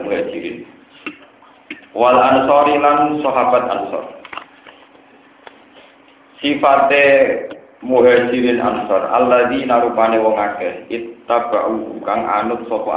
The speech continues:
alladzina ku ing Kanjeng Nabi. Ittaba'u kang anut sapa alladzina ku ing Kanjeng Nabi, oleh anut fi sa'atil usrati ing dalem masa-masa sulit. Waktiha tegese ing dalem wektu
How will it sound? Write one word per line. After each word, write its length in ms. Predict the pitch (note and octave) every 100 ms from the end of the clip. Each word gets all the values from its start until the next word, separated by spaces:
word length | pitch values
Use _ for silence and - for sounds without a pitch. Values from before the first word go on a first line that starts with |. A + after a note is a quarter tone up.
| G2
alladzina 480 | F#2+ F#2+ G#2+ A2+ G2+
ku 80 | -
ing 160 | E2+ D#2
Kanjeng 320 | F2 - -
Nabi. 240 | D#2+ - - - _ _ _ _ _ _ _ _ - - - _ _ A#2
Ittaba'u 560 | A#2 B2+ B2+ B2+ B2+
kang 80 | B2+
anut 400 | B2 B2 B2+ B2+
sapa 160 | A#2 A#2
alladzina 640 | A#2 A#2+ A#2 A#2 A#2+ A#2
ku 80 | A#2
ing 160 | A#2
Kanjeng 320 | A2+ A2 A2 G2+
Nabi, 320 | - F2+ -
oleh 240 | G2+ G#2+
anut 560 | G2 G#2+ B2+ B2+ B2+ -
fi 240 | B2 A2+ A#2
sa'atil 480 | A#2+ A2 G#2 A#2 -
usrati 640 | - - A2+ G#2 G2+ F#2+
ing 240 | - A2+ A#2
dalem 320 | F#2+ A2 A#2
masa-masa 720 | G#2 G2+ G2+ G2 F#2+ G2 F#2+
sulit. 240 | F2+ - - - _ - - _ _ _ _ - - - - - B3 - - _ _ -
Waktiha 880 | B2+ D3+ D3 D3 A#2+ G2+ G2 -
tegese 360 | A#2 A#2+ A2+ C3+ C3+
ing 160 | C#3 A2+
dalem 320 | G2+ A#2 B2
wektu 720 | A#2 A#2+ A2+ B2 B2 A#2 A#2